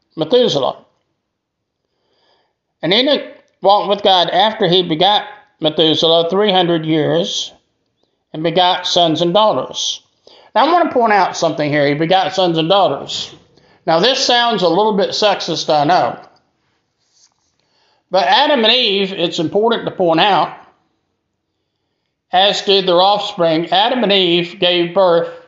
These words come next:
to daughters as well as sons. However, none of the daughters of God are mentioned by name. The only children of Adam and Eve that we have names for are the male children.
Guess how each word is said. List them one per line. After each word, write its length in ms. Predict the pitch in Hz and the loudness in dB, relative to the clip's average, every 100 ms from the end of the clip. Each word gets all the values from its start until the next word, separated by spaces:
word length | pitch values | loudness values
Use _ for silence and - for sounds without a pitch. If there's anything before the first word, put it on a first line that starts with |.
| _ _ | _ _
to 80 | 160 | -4
daughters 600 | 180 202 180 165 165 175 | 0 0 0 0 -2 -4
as 180 | 160 156 | -6 -2
well 240 | 147 143 | 0 0
as 140 | 143 | 0
sons. 600 | 220 202 135 127 - - _ _ _ _ _ | 0 0 -2 -8 -12 -14 _ _ _ _ _
However, 560 | 196 202 233 269 220 185 | 0 2 2 2 2 0
none 360 | 180 208 294 | 2 2 2
of 160 | 277 196 | 0 0
the 120 | 190 | -2
daughters 580 | 190 208 262 220 170 - | 0 2 2 2 0 -2
of 120 | 147 | -4
God 340 | 156 143 139 156 | 0 2 2 0
are 160 | 156 | 0
mentioned 460 | 156 160 156 170 151 | 0 -2 -2 -4 0
by 160 | 151 | 0
name. 500 | 151 185 160 - - - _ _ _ _ _ _ _ _ _ _ _ _ | 2 0 0 -6 -12 -18 _ _ _ _ _ _ _ _ _ _ _ _
The 140 | 175 | 0
only 300 | 220 240 214 | 2 2 2
children 440 | - 220 226 208 175 | 2 2 4 2 0
of 140 | 165 | 2
Adam 340 | 165 165 160 156 | 2 2 0 0
and 100 | 151 | 0
Eve 280 | 160 185 | 0 0
that 120 | 180 151 | -2 -2
we 120 | 160 | 0
have 240 | 156 147 | 0 0
names 400 | 160 220 220 190 | 0 0 0 -4
for 340 | - 156 160 165 | -4 0 2 2
are 140 | 165 | 0
the 100 | 180 | 0
male 320 | 220 277 220 | 2 2 0
children. 380 | - 143 - | -2 -6 -6